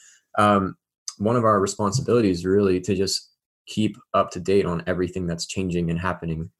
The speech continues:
um, whether it be with the I T C or energy companies or whatever, right? So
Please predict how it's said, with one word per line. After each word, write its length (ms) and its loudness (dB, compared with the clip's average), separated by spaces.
um, 280 -4
whether 300 0
it 160 -6
be 100 -6
with 140 -4
the 120 -10
I 100 -4
T 180 -14
C 340 -2
or 320 -6
energy 280 -2
companies 420 -6
or 60 -8
whatever, 360 -4
right? 300 -2
So 380 0